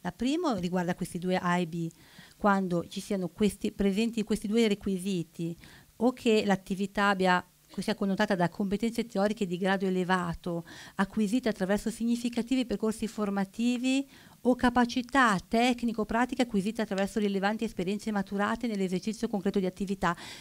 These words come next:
Immaginate com'è discrezionale questo tipo di presupposto. Chi va a vedere, eh, se sono di grado elevato, quanto elevate sono le competenze teoriche, oppure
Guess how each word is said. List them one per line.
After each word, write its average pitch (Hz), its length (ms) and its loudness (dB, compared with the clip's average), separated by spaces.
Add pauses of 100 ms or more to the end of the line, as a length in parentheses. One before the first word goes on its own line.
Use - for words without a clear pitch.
Immaginate 240 560 0
com'è 240 200 0
discrezionale 240 1120 2 (260)
questo 196 340 0
tipo 214 260 0
di 190 140 0
presupposto. 185 880 -4
Chi - 180 0
va 254 100 4
a 208 60 4
vedere, 208 680 4 (420)
eh, 185 280 6 (400)
se 214 160 -2
sono 214 360 2 (140)
di 208 220 -2
grado 214 240 2
elevato, 208 560 2
quanto 226 400 0
elevate 214 400 0
sono 214 640 0
le 202 100 2
competenze 214 500 -2
teoriche, 214 840 2
oppure 226 680 0